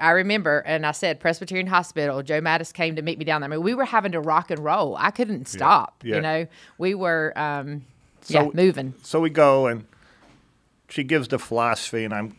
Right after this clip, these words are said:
Speaker 2: I'm good with it. And I just want insurance, which I,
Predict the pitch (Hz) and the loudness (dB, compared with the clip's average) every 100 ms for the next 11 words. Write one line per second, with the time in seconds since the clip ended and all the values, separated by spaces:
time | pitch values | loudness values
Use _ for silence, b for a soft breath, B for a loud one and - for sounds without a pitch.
0 | - 107 92 117 107 113 - 107 107 _ | -8 -8 0 0 2 -2 -2 -4 -6 _
1 | 110 120 131 185 - 147 139 110 - 139 | -6 -4 0 -2 2 0 2 -2 -2 0
2 | 123 98 - - _ _ _ _ _ _ | 0 -2 -8 -14 _ _ _ _ _ _
3 | _ _ 123 98 _ _ 143 | _ _ -8 -8 _ _ 0